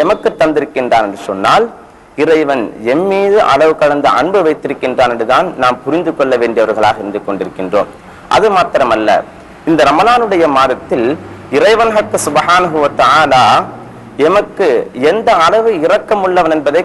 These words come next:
காட்டியிருக்கின்றான். முதல் பத்திலே ரஹ்மத் என்று, இரண்டாம் பத்தில் மக்ஃபிரத் என்று, மூன்றாம் பத்தில் இத்தகம் மினன்னார் என்று, இப்படி இறைவன் எமக்கு அருள் பாக்கியங்களை நிறையுமே தந்து கொண்டிருக்கின்றான். அது மாத்திரமல்ல, இம்மாதத்துக்குரிய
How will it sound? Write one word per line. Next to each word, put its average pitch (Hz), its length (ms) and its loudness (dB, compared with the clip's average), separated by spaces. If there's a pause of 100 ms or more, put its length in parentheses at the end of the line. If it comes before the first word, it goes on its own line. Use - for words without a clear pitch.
காட்டியிருக்கின்றான். 120 720 -2 (580)
முதல் 135 280 2
பத்திலே 147 340 0 (140)
ரஹ்மத் 180 440 -2 (120)
என்று, 180 240 0 (320)
இரண்டாம் 139 400 0
பத்தில் 127 400 -2
மக்ஃபிரத் 160 520 -2 (120)
என்று, 190 240 0 (380)
மூன்றாம் 147 360 0
பத்தில் 135 380 -4
இத்தகம் 185 320 -2
மினன்னார் 180 420 2
என்று, 175 220 0 (420)
இப்படி 165 360 2 (560)
இறைவன் 208 400 2 (120)
எமக்கு 185 320 0 (160)
அருள் 208 260 0
பாக்கியங்களை 175 540 0 (100)
நிறையுமே 214 420 2 (120)
தந்து 170 240 0
கொண்டிருக்கின்றான். 120 680 0 (480)
அது 190 100 2 (100)
மாத்திரமல்ல, 120 580 0 (480)
இம்மாதத்துக்குரிய 165 960 2